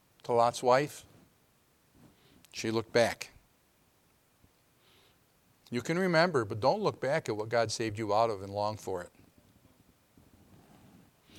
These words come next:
Angels don't have wings. I don't care how many bells you ring.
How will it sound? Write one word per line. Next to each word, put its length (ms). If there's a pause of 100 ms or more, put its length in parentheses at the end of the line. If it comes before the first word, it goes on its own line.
(340)
Angels 420
don't 220
have 240
wings. 400
I 100
don't 240
care 260
how 120
many 160
bells 360
you 120
ring. 260